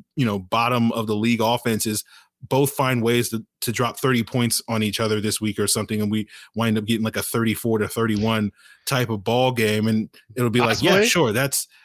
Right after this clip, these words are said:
Speaker 1: that's, that's the one thing that hasn't happened for either one of these teams. They gotta check that box eventually," or, or something like that. So I'm in a similar place where my expectations are kinda all over the place. But I guess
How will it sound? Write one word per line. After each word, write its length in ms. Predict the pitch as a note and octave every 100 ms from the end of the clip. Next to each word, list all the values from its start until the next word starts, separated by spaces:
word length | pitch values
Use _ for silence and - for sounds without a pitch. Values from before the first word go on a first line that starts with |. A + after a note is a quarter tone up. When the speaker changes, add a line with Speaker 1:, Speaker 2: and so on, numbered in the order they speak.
| _ -
Speaker 1:
that's, 260 | C3 D3 C3
that's 200 | C#3+ C#3
the 100 | D3+
one 280 | D3 G3 F#3+
thing 180 | E3+
that 120 | D#3+ C3+
hasn't 280 | D3 D3
happened 300 | C3+ C3 C#3
for 100 | C3
either 200 | B2 C3
one 140 | B2 B2
of 60 |
these 160 | A#2+ A2
teams. 180 | A#2+ A#2
They 60 | A#2+
gotta 160 | B2
check 280 | A2 C#3+ B2+
that 200 | A#2+ G#2+
box 260 | A#2 A#2 -
eventually," 540 | A#2 A2+ A#2 A2+ G#2+
or, 80 | G#2 -
or 100 | A2+
something 280 | A#2+ G#2+
like 140 | G#2+ G#2
that. 180 | G#2 G2
So 240 | G#2+ G#2+ - - -
I'm 140 | D3+ E3
in 80 |
a 60 | D3+
similar 340 | - C#3+ B2+
place 340 | A2 B2+ A#2 -
where 320 | A2+ G#2+ G#2 A2+
my 240 | A#2+ A#2
expectations 560 | A2+ A2 - G#2+ G#2+ G2+
are 60 |
kinda 220 | - G2+ F#2
all 220 | G2 G2+
over 160 | G2 F2+
the 80 | F2+
place. 280 | - G2
But 240 | - G2 F#2+ - - -
I 60 | A2
guess 260 | A#2+ A2+